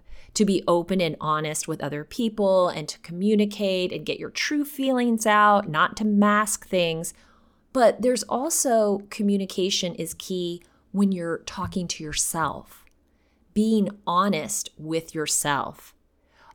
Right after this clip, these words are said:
avoiding that people-pleasing mask of who do I need to be today in order to be accepted and supported and validated. Who am I?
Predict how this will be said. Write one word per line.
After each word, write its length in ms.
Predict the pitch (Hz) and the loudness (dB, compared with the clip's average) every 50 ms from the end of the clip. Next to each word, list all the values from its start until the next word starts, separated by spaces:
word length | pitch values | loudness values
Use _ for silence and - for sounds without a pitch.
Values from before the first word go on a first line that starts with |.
| - | 2
avoiding 640 | 214 220 202 196 220 233 254 262 262 247 233 214 190 | 4 4 4 4 2 2 4 4 2 2 2 2 2
that 240 | 185 165 - - _ | 2 0 -2 -2 _
people-pleasing 880 | - - 220 208 208 208 202 202 - - 202 185 180 - 165 160 156 147 | -8 -6 -6 -4 -2 -4 -4 -4 -4 -4 -4 -4 -4 -4 -6 -6 -6 -4
mask 540 | 147 151 151 143 127 - - - - - - | -2 -2 -2 -2 -4 -6 -6 -8 -8 -8 -8
of 120 | - 147 - - _ _ _ _ | -10 -12 -14 -20 _ _ _ _
who 200 | - - 320 330 | 4 4 6 6
do 120 | 311 277 | 6 4
I 100 | 240 220 | 4 2
need 240 | 202 190 185 190 185 | 2 2 0 0 -2
to 80 | - 156 | -2 -4
be 240 | 143 180 175 170 | -2 -4 -4 -4
today 680 | 165 - - 151 139 160 151 151 147 131 120 120 - - | -4 -4 -4 -4 -2 -4 -4 -4 -4 -6 -8 -8 -10 -8
in 120 | - 156 160 | -6 -4 -4
order 200 | 160 160 160 151 | -4 -4 -4 -6
to 120 | - - | -8 -6
be 200 | 147 160 156 - | -4 -2 -2 -2
accepted 880 | - - - - - - - 151 147 - _ - - 98 87 76 - - - _ _ _ _ _ _ _ _ _ | -2 -4 -6 -6 -6 -4 -4 -4 -6 -6 _ -10 -8 -8 -8 -8 -10 -12 -18 _ _ _ _ _ _ _ _ _
and 480 | - 165 156 147 147 143 143 147 143 - _ _ _ _ _ | -8 -6 -6 -4 -6 -6 -8 -8 -10 -14 _ _ _ _ _
supported 720 | - - - 202 - - - - 175 170 160 151 139 - 156 | -8 -6 -4 -4 -4 -6 -8 -6 -4 -2 -2 -2 -4 -4 -4
and 160 | 151 151 139 | -6 -4 0
validated. 800 | 165 156 147 147 151 143 - - 98 - - 87 78 - - - _ _ _ _ _ _ _ - | 2 4 4 4 2 -2 -2 -4 -6 -8 -8 -10 -12 -12 -14 -18 _ _ _ _ _ _ _ -2
Who 200 | - 339 359 - - | 0 0 0 0 -2
am 240 | 170 175 208 220 147 | -2 2 2 2 2
I? 340 | - - 90 - - - | 0 -4 -8 -12 -14 -16